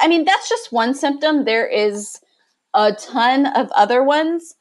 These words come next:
but it's definitely something that you would want to explore.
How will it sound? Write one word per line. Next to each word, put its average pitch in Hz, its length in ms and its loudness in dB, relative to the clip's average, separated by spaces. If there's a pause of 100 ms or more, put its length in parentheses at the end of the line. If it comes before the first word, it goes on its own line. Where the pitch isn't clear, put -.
(340)
but 302 260 4
it's - 240 -4
definitely 285 480 0
something 247 520 -2
that 214 180 -2
you 220 760 -6
would 233 160 -2
want 220 240 -2
to - 100 -4
explore. 220 920 -2